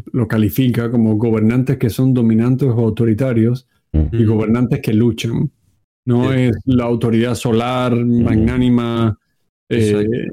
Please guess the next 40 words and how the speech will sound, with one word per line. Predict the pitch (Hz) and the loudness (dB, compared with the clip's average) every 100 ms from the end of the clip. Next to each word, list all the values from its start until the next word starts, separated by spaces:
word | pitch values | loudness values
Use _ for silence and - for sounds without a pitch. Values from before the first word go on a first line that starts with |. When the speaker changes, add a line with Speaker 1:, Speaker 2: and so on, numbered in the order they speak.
| - | -10
Speaker 1:
establecedora | - 120 - 113 110 107 117 117 123 | -4 -4 -2 -2 0 0 -2 -2 -2
del | 120 113 | -2 -2
orden, | 117 110 104 101 | 0 0 0 0
¿no? | 107 110 110 110 | 0 0 0 0
Es | 113 113 | 0 0
Speaker 3:
Ujú. | - | -2
Speaker 1:
básicamente, | 135 113 127 123 117 127 120 123 113 127 - - | -2 -2 -2 -2 0 0 0 0 0 -2 -2 -4
eh, | - - _ _ _ _ _ | -6 -20 _ _ _ _ _
l-, | - - - | 0 0 -2
eh, | - 64 57 - - - - _ _ - | -4 -2 -2 -4 -10 -16 -18 _ _ -2
nos | 113 | 0
hace | 117 113 | 0 -2
falta | 127 123 127 123 | -2 -2 -2 -2
alguien | 131 131 131 | 0 0 0
que | 120 | 0
tenga | 113 123 127 127 120 120 117 120 123 147 | 0 0 0 0 -2 -2 0 -2 -2 -6
la | - 139 | -6 -4
fuerza | - 135 127 113 | -2 -2 0 0
y | 135 | -2
la | 120 | 0
tenacidad | 120 117 107 123 131 | 0 0 0 -2 -2
para | 139 127 | -2 -2
pasar | 113 113 - 123 | -2 -4 -2 0
por | - 123 | 0 0
este | 123 147 | -2 0
desorden | 127 110 131 127 131 131 139 | 0 0 -2 0 2 2 0
que | 123 | 0
tenemos | 110 113 123 117 | 0 2 2 0
ahora, | 120 123 127 131 131 | -2 -2 0 0 0
tiempo | 117 110 117 110 | 0 0 0 0
de | 110 | 2
guerra | 135 131 127 131 127 | 2 0 0 -2 -2
o | 120 107 | -2 -2
caos, | 127 127 123 127 127 120 | -4 -4 -2 -2 0 0
o | 113 104 | 0 -4
disturbios | 104 107 110 113 _ 131 123 123 | -8 -12 -12 -12 _ -2 0 0
o | |
lo | 110 | -2
que | 143 | -6
sea. | 139 120 131 | -4 -2 -2